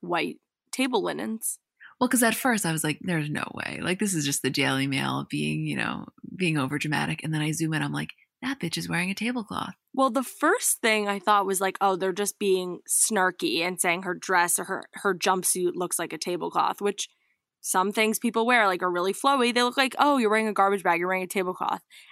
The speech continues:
Speaker 1: And then I, like, dug deeper. I'm like, "Oh, no, like, she's literally wearing the cloth off of the table."
Speaker 2: Yeah, no, it's too good. It's too good. Okay, so, well,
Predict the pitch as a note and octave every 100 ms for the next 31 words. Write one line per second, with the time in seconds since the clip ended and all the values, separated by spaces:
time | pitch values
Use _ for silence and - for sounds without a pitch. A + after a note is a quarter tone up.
0 | _ A#3 B3 C#4 D4+ A3 G3 F#3 G#3 E3+
1 | G#3+ G3+ F3 A3 G#3+ F#3 F3+ E3+ - C4
2 | C4 B3 G3 F3 _ _ - - E4+ A#3+
3 | G3+ G#3+ C#4 C#4 C4 A3 G3 F#3+ G#3 A3
4 | F3+ D#3 - G3 G#3 - B3 A#3 F3+ -
5 | G3 F#3+ F3 D#3 - - G#3+ - - _
6 | _ - D#3+ D#2 E3 D3+ A2+ E3+ - F3
7 | - - - - _ - - - - -
8 | - - - - - - - - _ C4
9 | A#3 E3+ E3+ - C4 A3+ A3 A#3+ A#3 G3+